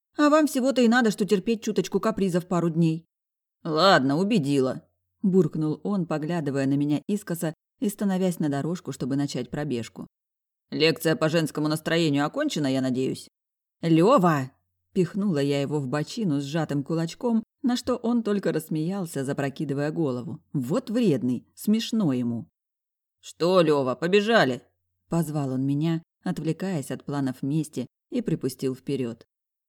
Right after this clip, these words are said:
"Куда мы бежим?" пыхтела я рядом, едва поспевая за ним. А у друга даже дыхание не сбилось. Вот что значит регулярная физическая нагрузка. Белая футболка плотно прилегала к мышцам, обрисовывая красивый и чёткий рельеф.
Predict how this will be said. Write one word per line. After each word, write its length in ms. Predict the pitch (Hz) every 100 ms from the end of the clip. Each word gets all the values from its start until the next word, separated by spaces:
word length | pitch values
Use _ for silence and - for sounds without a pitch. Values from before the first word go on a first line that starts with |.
| _
"Куда 220 | - 277 330
мы 100 | 277
бежим?" 520 | 233 175 180 294 - _ _ _
пыхтела 420 | 226 220 - 214
я 200 | 208 202
рядом, 300 | 190 202 180
едва 320 | 180 185 170 170
поспевая 520 | 170 - 170 160 151
за 120 | 156
ним. 300 | 156 151 160 _ _ _
А 60 | 160
у 80 | 170
друга 300 | 196 233 151
даже 220 | 202 202
дыхание 460 | 185 185 160 135 127
не 140 | 127
сбилось. 500 | 120 127 123 120 - _
Вот 200 | 302 302
что 160 | - 175
значит 340 | 160 - 147
регулярная 560 | 175 180 165 139 139 135
физическая 600 | 175 139 - 123 147 143
нагрузка. 580 | 156 143 117 - - - _ _ _
Белая 300 | 240 233 208
футболка 480 | 202 190 220 208 180
плотно 360 | 156 160 156 131
прилегала 500 | 147 147 143 143 139
к 80 |
мышцам, 460 | 170 180 - 131 127 - _
обрисовывая 800 | 170 147 147 196 165 127 127 123
красивый 580 | - 160 165 208 175
и 220 | 151 - 160
чёткий 600 | - 151 - 143 - _ -
рельеф. 500 | 143 143 120 113